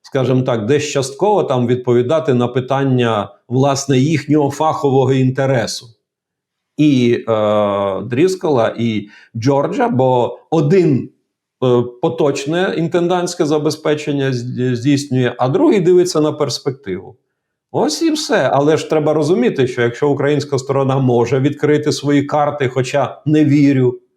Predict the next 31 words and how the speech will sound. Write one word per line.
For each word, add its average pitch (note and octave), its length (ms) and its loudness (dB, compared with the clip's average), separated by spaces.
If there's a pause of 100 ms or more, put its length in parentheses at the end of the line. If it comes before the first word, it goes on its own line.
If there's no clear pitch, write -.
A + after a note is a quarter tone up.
(340)
що C3+ 140 -2
це C#3 140 -2
буде C3+ 260 2
повністю B2 560 0
зроблено, G2+ 600 -2 (360)
то D#3+ 100 -2
Москва D3+ 380 0
просто D3 380 -2
може A2+ 320 2
їм A2 360 -6
липу B2+ 540 0 (200)
всунути. A2+ 580 0
Тоді B2 200 0
питання, C3 400 0
для B2 160 0
чого C3 260 0
їхати A2 500 -4
туди, G2 300 -6
з G#2+ 60 -8
ким C3+ 220 -2
зустрічатися. B2+ 760 -2
Тобто, E3+ 280 -2
ну, A3 140 4
тут, C4 180 2 (1120)
е, C#3+ 60 0
з C3+ 60 -6
точки F#3+ 340 0
зору F#3+ 260 4
їхньої E3+ 520 2 (240)
фахової D#3 580 2
приналежності, D3+ 1000 0